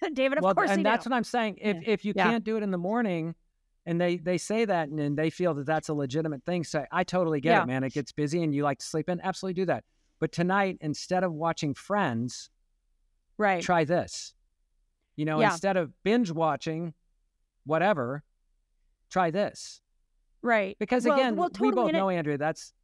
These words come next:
Speaker 2: that's an excuse. You
Speaker 1: It,
Speaker 2: know?
Speaker 1: it's totally,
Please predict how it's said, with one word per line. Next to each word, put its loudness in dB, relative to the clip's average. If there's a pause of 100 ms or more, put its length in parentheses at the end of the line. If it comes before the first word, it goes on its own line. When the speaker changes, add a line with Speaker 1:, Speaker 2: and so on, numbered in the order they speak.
(360)
Speaker 2:
that's 2
an 0
excuse. -4 (460)
You 2
Speaker 1:
It, 4
Speaker 2:
know? 0
Speaker 1:
it's -2
totally, -4